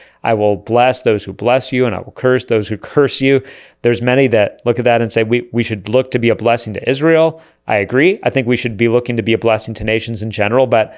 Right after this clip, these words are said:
I think that there's legitimacy to saying, "I, I think we really should look to be a blessing to Israel."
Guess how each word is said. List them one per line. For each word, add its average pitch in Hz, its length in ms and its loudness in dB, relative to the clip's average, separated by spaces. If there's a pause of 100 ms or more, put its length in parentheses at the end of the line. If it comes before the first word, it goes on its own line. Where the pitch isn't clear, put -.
(200)
I 156 100 0
think 131 220 -2
that 123 140 0
there's 113 260 0
legitimacy 120 580 0
to 117 80 -2
saying, 107 460 -2
"I, 131 240 0
I 117 40 0
think 110 220 -4
we 107 100 -2
really 113 380 2
should 113 200 -2
look 123 200 0
to 131 80 2
be 113 140 0
a 110 40 2
blessing 110 600 -2
to - 200 -4
Israel." 110 520 -4